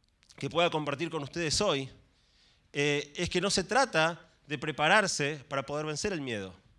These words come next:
Yo no les estoy hablando a ustedes acá porque el miedo se me fue. Yo estoy hablando con ustedes acá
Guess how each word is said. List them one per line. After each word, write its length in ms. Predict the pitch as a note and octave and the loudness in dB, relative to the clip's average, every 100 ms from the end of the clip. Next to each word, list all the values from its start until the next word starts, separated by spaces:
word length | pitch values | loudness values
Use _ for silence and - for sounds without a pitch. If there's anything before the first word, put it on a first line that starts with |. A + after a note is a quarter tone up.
| _ _ - | _ _ -10
Yo 120 | F3 | -4
no 80 | G3 | -4
les 100 | E3+ | -4
estoy 180 | - G3+ | -4 -2
hablando 640 | F3+ F3 F3 E3+ E3+ - _ _ _ | 0 0 0 -2 -2 -10 _ _ _
a 100 | C3+ | -8
ustedes 640 | - E3+ E3+ D#3+ - - - | -4 -2 0 -2 -4 -12 0
acá 460 | G3+ F#3+ F#3+ F3+ - _ _ | 2 6 4 4 -8 _ _
porque 200 | B2+ C#3 | -8 -6
el 60 | |
miedo 200 | C#3+ D3 | -2 -2
se 100 | C#3 | -2
me 120 | C3 A#2 | -6 -8
fue. 260 | C#3+ A#2 - _ _ _ _ _ _ _ _ _ | -8 -10 -12 _ _ _ _ _ _ _ _ _
Yo 80 | D3+ | -10
estoy 200 | C#3+ E3 | -6 -2
hablando 560 | D3+ D#3 D#3 D3+ D#3+ - _ | 0 0 0 -4 -4 -12 _
con 160 | - C3+ | -10 -8
ustedes 360 | C3 E3+ E3+ D3+ | -6 -4 -2 -2
acá 420 | D#3 D3 D3+ | 2 2 0